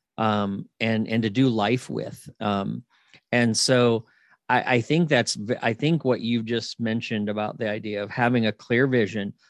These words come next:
about creating a simple little video and explaining what we do, but then even showing parents, "This is how you can do it."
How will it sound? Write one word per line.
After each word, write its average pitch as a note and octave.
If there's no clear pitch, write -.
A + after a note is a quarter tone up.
about A#2
creating C#3
a A2+
simple C#3
little B2+
video A2
and G#2
explaining A#2
what G2+
we G2+
do, G2+
but G2+
then E3
even G3+
showing A#2+
parents, F#2+
"This B2+
is C3
how A2+
you G#2+
can G2
do G2+
it." -